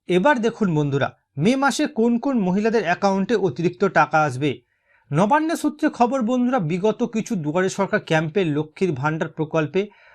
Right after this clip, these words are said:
নতুন করে অনেক মহিলা আবেদন করেছেন। তবে নতুন আবেদন করার পরেও সমস্ত কিছু সঠিক থাকা সত্ত্বেও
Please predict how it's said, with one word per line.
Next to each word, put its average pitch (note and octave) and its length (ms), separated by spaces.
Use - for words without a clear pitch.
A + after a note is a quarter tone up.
নতুন A#3+ 460
করে D4 200
অনেক A3+ 320
মহিলা F#3 360
আবেদন D#3 380
করেছেন। D#3 400
তবে C4 180
নতুন B3 460
আবেদন G#3 400
করার A3+ 300
পরেও G3+ 380
সমস্ত G#3 500
কিছু A3+ 280
সঠিক F#3 320
থাকা G3+ 200
সত্ত্বেও F3+ 460